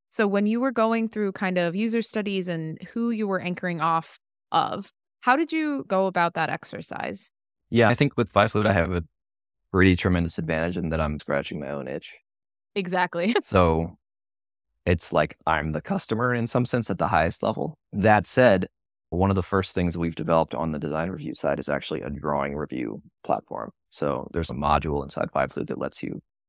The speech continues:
Speaker 2: do a collaborative drawing review in your browser, upload drawings, assign them to people, designate reviewers, do all of your markup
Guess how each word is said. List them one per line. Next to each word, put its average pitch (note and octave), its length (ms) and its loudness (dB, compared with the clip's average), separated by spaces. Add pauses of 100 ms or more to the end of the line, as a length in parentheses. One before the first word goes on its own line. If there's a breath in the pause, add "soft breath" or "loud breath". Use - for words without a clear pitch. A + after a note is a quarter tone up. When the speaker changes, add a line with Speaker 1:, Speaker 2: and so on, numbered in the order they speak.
(320)
Speaker 2:
do E2+ 140 2
a D2+ 60 -2
collaborative C#2+ 420 0
drawing C2+ 240 -4
review C2 260 -2
in - 100 -8
your - 100 -6
browser, G#1+ 480 -2
upload - 300 -6
drawings, G2 560 2
assign D#2+ 300 -4
them D#2 80 -4
to D#2 60 -6
people, D2 560 -4 (200)
designate D2+ 380 -4
reviewers, C2+ 580 -4 (640)
do G#2+ 160 6
all G#2 120 10
of G2+ 60 4
your G2 100 6
markup E2 520 2